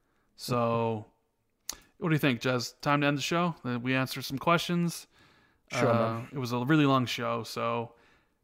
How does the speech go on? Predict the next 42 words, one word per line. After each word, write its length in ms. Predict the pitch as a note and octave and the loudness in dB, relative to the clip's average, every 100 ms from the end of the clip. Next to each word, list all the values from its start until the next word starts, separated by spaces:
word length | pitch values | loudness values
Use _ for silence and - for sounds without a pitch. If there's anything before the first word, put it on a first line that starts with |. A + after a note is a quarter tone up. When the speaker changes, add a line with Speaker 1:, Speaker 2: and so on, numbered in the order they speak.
| _ - | _ -8
Speaker 1:
uh, 380 | - - - - | -4 -4 -6 -2
yeah, 200 | E3+ B3 | 4 6
if 100 | - | 6
you 60 | E3 | 6
guys 220 | G3 F#3 | 6 8
enjoyed 280 | F#3+ G#3+ G3+ | 6 6 4
the 60 | |
show, 200 | G3 A#3+ | 2 4
make 140 | A3 G3 | 4 4
sure 120 | G#3+ | 4
you 40 | |
hit 100 | F#3+ | 4
the 60 | F3+ | 4
like 260 | F3+ F#3 - | 2 2 2
button. 300 | F3+ F#3 F3+ | 0 2 -2
Subscribe 500 | D#3+ C#3+ F#3 F#3 E3+ | -4 0 6 6 4
if 60 | |
it's 100 | - | -4
your 60 | D#3 | -2
first 240 | F3+ F3 | -2 0
time 180 | E3+ D#3 | -2 -2
here. 180 | C#3+ D#3 | 0 0
Hit 160 | D3+ - | 0 0
the 360 | C3+ C3 B2+ - - | 0 0 -2 -6 -2
notification 640 | C#3+ B2+ - E3+ D#3+ D3+ | -2 -2 0 2 2 4
bell. 280 | C#3+ C#3+ C3+ | 6 8 6
Follow 220 | - D#3+ | 4 4
me 140 | D#3 D#3+ | 6 2
and 80 | |
Jez 220 | D#3 D#3+ D3+ | 4 2 2
on 120 | C#3+ | 0
Twitter. 500 | - G#3 G3+ F#3 - - _ _ _ - | 4 8 8 8 0 -18 _ _ _ -2
All 120 | C3+ | 2
that 160 | C#3 - | 2 2
good 140 | C3+ | 0
stuff. 420 | - B2 B2+ A#2+ C3+ | 0 0 0 0 -4
We 80 | |
appreciate 440 | B2+ - C#3 D3+ C3+ | -2 -2 0 2 2
everybody 360 | C3 B2+ B2 | 2 0 -2
who 100 | A#2+ | -2
tuned 400 | B2 - F3 D#3 | -4 -2 0 4
in, 380 | D#3 D3+ D3+ D3+ | 4 4 4 -2